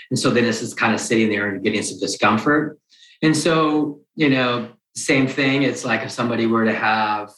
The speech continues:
a real heavy sort of starchy, you know, kind of like, you know, maybe it's even like pasta and stuff like that. And they just don't, they don't metabolize sort of, you know, gluten as well or something like that. That, that can, um, you know, even though they're, they're not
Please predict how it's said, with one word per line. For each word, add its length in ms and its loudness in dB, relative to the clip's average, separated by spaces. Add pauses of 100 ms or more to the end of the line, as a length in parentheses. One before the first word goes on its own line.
a 120 0
real 280 2
heavy 460 2
sort 360 -2
of 60 -2
starchy, 440 0
you 140 4
know, 280 -6
kind 160 -4
of 60 -4
like, 260 -2 (300)
you 140 2
know, 120 4
maybe 340 4
it's 380 -4
even 220 -2
like 340 2
pasta 380 0
and 80 2
stuff 100 -2
like 120 0
that. 180 2
And 80 2
they 100 4
just 280 -2
don't, 200 2
they 120 2
don't 360 -2 (100)
metabolize 1040 0 (420)
sort 300 0
of, 200 -2 (320)
you 120 0
know, 180 -2
gluten 460 2
as 160 -2
well 520 0
or 120 -4
something 240 -4
like 80 -2
that. 260 0
That, 240 -2
that 260 -2
can, 260 -2
um, 340 -8 (420)
you 80 2
know, 100 4
even 200 2
though 220 0
they're, 360 -2
they're 120 2
not 280 -2